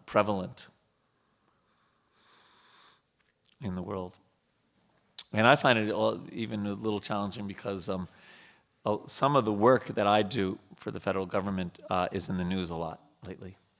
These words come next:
because, uh, of some things with the, uh, with the president and also the Secretary of the Department of the Interior. So,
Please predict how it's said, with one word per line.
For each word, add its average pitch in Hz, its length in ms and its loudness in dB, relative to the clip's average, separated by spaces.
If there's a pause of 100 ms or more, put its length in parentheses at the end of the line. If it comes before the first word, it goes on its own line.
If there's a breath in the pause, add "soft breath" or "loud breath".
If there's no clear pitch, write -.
(1700 soft breath)
because, 101 480 -8
uh, 92 220 -6 (1500 soft breath)
of 90 120 -4
some 92 220 -6
things 90 320 -8
with 101 100 -12
the, 95 280 -10
uh, - 120 -12
with 92 140 -8
the 90 60 -10
president 95 560 4
and 92 120 -4
also 90 320 -6
the - 220 -6
Secretary - 560 0
of 95 80 -4
the - 60 -8
Department - 320 0
of - 20 -4
the 95 60 0
Interior. 98 420 -2 (580 loud breath)
So, - 280 0